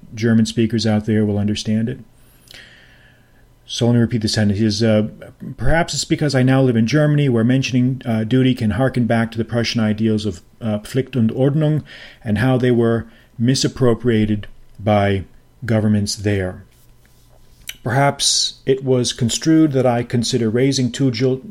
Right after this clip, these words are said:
two children a chore that was forced on me, which I do not believe, quite the contrary." Or perhaps today's self-serving society is allergic to the explicit naming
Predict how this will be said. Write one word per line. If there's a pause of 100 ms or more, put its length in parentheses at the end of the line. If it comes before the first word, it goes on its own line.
two
children
a
chore (520)
that
was
forced
on
me,
which
I
do
not (200)
believe,
quite
the
contrary." (540)
Or
perhaps
today's
self-serving
society
is
allergic
to
the
explicit
naming